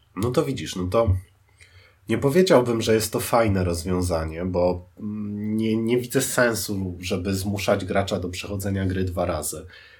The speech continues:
żeby zobaczyć dodatkowe cutscenki zablokowane w normalnym przejściu. Ale z drugiej strony, kiedy mówimy o takiej konstrukcji gry, żeby ona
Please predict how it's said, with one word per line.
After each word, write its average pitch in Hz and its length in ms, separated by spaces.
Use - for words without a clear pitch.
żeby 92 240
zobaczyć 98 380
dodatkowe 101 580
cutscenki 95 560
zablokowane 90 720
w 85 80
normalnym 80 480
przejściu. - 500
Ale 185 960
z 92 220
drugiej 160 680
strony, 78 840
kiedy 120 220
mówimy 139 360
o 101 100
takiej 135 280
konstrukcji - 600
gry, 117 200
żeby 95 320
ona 92 340